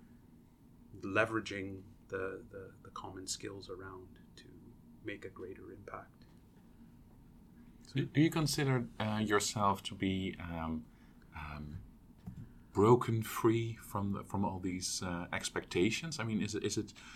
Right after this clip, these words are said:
Speaker 2: an, an individual endeavor, or would you say this is also something I'm, uh, guiding my, uh, my own P H Ds, uh, in, in, at the moment?
Speaker 1: It, it's a constant struggle. Um, uh,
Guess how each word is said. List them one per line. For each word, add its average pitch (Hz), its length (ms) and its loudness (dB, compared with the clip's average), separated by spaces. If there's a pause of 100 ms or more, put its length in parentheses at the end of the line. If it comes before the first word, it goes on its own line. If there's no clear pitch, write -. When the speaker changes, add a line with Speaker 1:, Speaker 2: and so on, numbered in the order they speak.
(260)
Speaker 2:
an, 104 180 -2
an 107 180 2
individual 117 560 8
endeavor, 127 540 4 (100)
or 101 80 -2
would 101 180 -2
you 92 60 -4
say 90 340 -2
this 95 200 -2
is 104 80 0
also 85 180 2
something 92 440 2 (420)
I'm, 90 400 8 (360)
uh, 87 240 0
guiding 90 500 10
my, 85 420 2
uh, 95 60 -4
my 90 280 0
own 90 420 -2
P 90 120 2
H 80 140 0
Ds, 113 420 -2
uh, 127 60 -2 (840)
in, - 100 -4
in, 110 300 -4
at 113 100 -6
the 110 60 -6
moment? 110 280 -4
Speaker 1:
It, 156 220 4
it's 156 220 4
a 160 60 6
constant 175 420 8
struggle. 135 500 4 (120)
Um, 107 560 2 (1080)
uh, 101 540 -4